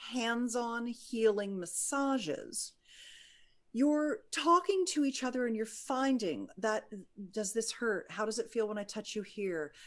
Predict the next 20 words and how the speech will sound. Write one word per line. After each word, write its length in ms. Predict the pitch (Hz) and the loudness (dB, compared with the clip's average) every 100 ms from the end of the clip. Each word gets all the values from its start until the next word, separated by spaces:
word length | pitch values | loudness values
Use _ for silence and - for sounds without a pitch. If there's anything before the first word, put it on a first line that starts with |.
| - | -16
How, 180 | 196 240 - - | -6 -6 -6 -6
does 200 | 208 226 | -2 0
it 80 | 233 | 0
feel 120 | 302 | 0
good 140 | 285 285 | 2 2
when 120 | 262 | 2
I 80 | 240 | 2
rub 300 | 220 208 190 | 0 0 0
down 440 | 202 220 254 269 | 0 2 2 2
or 220 | 202 - - | 2 -2 -2
up 280 | 214 214 214 - | 0 0 -4 -12
and 300 | 180 160 147 | -6 -4 -4
down?" 560 | 139 110 87 - - - | -4 -4 -6 -8 -8 -6
You're 160 | 196 233 | -2 0
always 380 | 285 370 370 - 185 190 - | 4 4 2 -4 -12 -16 -14
talking 540 | - 294 302 302 254 | -6 -2 -2 0 -2
to 160 | 240 214 | -2 -6
them 340 | 185 175 175 - | -2 -2 -2 -4
about 440 | 185 180 175 175 - - - - | -4 0 2 2 -2 -16 -20 -8
what 380 | 185 226 - | -2 -2 -2